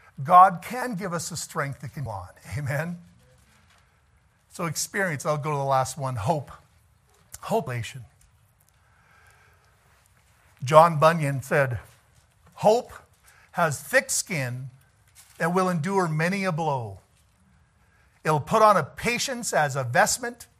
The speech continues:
It will wade through a sea of blood. It will endure all things if it be of the right kind, for the joy that is set before it." Hence, patience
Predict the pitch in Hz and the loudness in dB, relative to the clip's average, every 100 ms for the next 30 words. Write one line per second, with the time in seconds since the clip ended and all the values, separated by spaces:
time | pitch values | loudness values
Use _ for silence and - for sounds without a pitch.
0 | _ _ _ - 180 160 151 151 202 220 | _ _ _ -6 -4 -2 -2 0 0 -2
1 | 185 - 202 151 - - 202 175 123 160 | -6 -8 -6 -4 -4 -4 -4 -4 -4 4
2 | 170 175 151 - - _ _ _ _ _ | 6 4 0 -16 -20 _ _ _ _ _
3 | - 170 165 156 135 208 240 196 208 226 | -4 -2 -2 -2 -2 -2 6 10 10 10
4 | - 226 220 226 185 160 147 123 185 160 | 6 0 0 -2 -6 -4 -4 -4 -4 -4
5 | 147 147 170 - - 156 135 135 135 _ | -4 -2 -4 -4 -6 -2 -2 -4 -10 _
6 | _ _ _ _ _ - 160 131 107 170 | _ _ _ _ _ -10 -6 -6 -4 -2
7 | 170 175 165 156 156 - 143 - 135 - | 0 0 0 -4 -4 -6 -8 -8 -14 -14
8 | 110 98 127 _ _ _ _ _ _ _ | -14 -14 -16 _ _ _ _ _ _ _
9 | _ _ - 180 180 - - 208 254 202 | _ _ -2 -2 0 -6 -6 -6 -6 -8
10 | 131 - | -10 -12